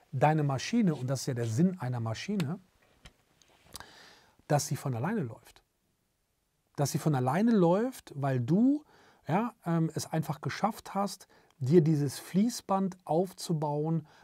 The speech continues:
was kontinuierlich einfach rund läuft, in einer vor allen Dingen gleichbleibend hohen Qualität.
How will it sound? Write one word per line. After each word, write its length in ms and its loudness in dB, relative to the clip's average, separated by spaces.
was 320 -4
kontinuierlich 1600 2
einfach 500 -4
rund 540 -2
läuft, 500 -6
in 140 0
einer 280 0
vor 180 -4
allen 220 2
Dingen 160 2
gleichbleibend 1080 2
hohen 300 2
Qualität. 720 0